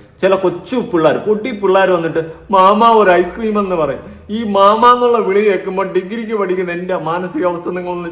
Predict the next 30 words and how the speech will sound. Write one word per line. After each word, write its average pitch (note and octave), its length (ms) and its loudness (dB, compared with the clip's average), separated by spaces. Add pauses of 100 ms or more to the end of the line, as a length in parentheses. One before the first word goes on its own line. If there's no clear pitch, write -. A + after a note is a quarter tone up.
ചിന്തിച്ചു F4 400 -6
നോക്ക്. E3+ 460 -10
"മാമ A3+ 480 -2
ഒരു F#3 160 -4
ഐസ്ക്രീം." F3 440 -6 (500)
ഉം, F#4 460 -6
വല്ലാത്ത F3 340 4
അവസ്ഥ. D#3+ 360 0
ഞാൻ D#3+ 360 -4 (120)
പലവട്ടം A#3+ 420 4
അത് F#3+ 140 2
ഫീൽ E3 160 0
ചെയ്തിട്ടുണ്ട്. B2 320 -4
അന്ന് E3+ 240 -4
ഞാൻ F3+ 280 -4
ഈ F3 40 -8 (140)
താടിയൊക്കെ F3 420 0
വെച്ചിട്ടാണ് D#3+ 480 -4
പോകുന്നത് C3 340 -6
ഡിഗ്രിക്ക് C#3+ 360 -6
പഠിക്കുന്ന C3+ 400 -4
സമയത്ത്. G#2+ 320 -8 (380)
അന്നേ G#3+ 540 2
മാമ F#3+ 380 4
എന്നുള്ള F3+ 300 4
വിളി E3+ 220 0
കേൾക്കുന്നുണ്ടായിരുന്നു. C#3 720 -2 (140)
കുഴപ്പമില്ല, F#3 680 -6 (340)
അഡ്ജസ്റ്റ് E3+ 500 -4
പണി F#3 380 -2